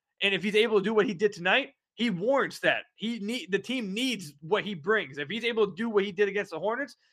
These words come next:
he should be getting consistent playing time, 'cause the Pistons need a stretch four guy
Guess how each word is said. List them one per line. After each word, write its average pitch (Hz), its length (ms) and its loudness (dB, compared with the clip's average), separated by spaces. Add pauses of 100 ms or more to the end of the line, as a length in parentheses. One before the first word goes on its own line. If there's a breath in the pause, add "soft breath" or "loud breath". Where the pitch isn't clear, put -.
(140)
he 247 80 -6
should 240 120 -10
be 247 80 -6
getting 233 200 -2
consistent 214 480 -6
playing 214 300 0
time, 135 220 -6
'cause 147 100 -18
the 185 60 -4
Pistons 202 360 -4
need 208 200 -2
a 175 40 2
stretch 202 360 2
four 202 260 0
guy 156 340 4